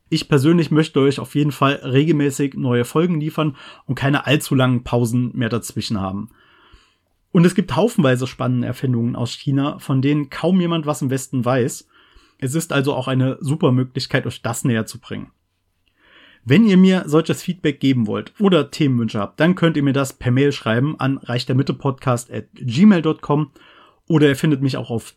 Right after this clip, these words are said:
Twitter unter at podcast der mitte. Beide Links dazu findet ihr natürlich auch in den Shownotes.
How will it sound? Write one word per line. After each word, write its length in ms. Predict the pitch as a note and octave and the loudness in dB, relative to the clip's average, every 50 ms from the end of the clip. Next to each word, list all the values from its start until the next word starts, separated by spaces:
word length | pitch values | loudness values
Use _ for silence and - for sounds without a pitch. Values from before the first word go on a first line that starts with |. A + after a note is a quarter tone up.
| _ _ _ | _ _ _
Twitter 480 | - - - D3 F3 - F3+ D3 C3+ C#3 | -2 0 2 2 4 4 2 2 2 0
unter 260 | C#3+ C3 C3+ C3 - | 0 -2 -2 -4 -6
at 220 | C#3 C3 - _ | -8 -10 -10 _
podcast 560 | - - C#3+ - - - C3 C3 B2+ - - | -12 -10 -10 -8 -6 -4 -4 -4 -4 -4 -4
der 80 | A#2 A2+ | -2 0
mitte. 400 | A#2+ A#2+ C3+ B2+ A#2+ G#2+ G2+ A2+ - _ _ _ _ _ _ _ _ - | 0 0 0 0 0 -2 -4 -4 -8 _ _ _ _ _ _ _ _ -6
Beide 280 | A2+ A#2+ C#3 D3 C#3+ C3 | -4 -2 2 2 4 4
Links 380 | C3+ C3 D3 F#3 A3 A3 - | 4 4 6 6 6 4 2
dazu 300 | - C3+ B2 - - D3+ | -2 -4 -4 -2 -4 -4
findet 320 | C3 - - D3 D3+ C#3 B2+ | -4 -2 0 0 0 0 0
ihr 80 | B2+ | 0
natürlich 360 | B2 C3 B2+ - D3+ C3 - | -2 -2 -2 -2 -4 -6 -6
auch 120 | - A2+ A2 | -6 -6 -4
in 60 | A#2 | -2
den 140 | A#2+ A2+ A2 | -2 -2 -4
Shownotes. 680 | - - - C3 C3+ C#3 B2 A2 G#2 G#2+ - - - | -6 -6 -4 -2 0 0 0 -2 -4 -6 -8 -12 -16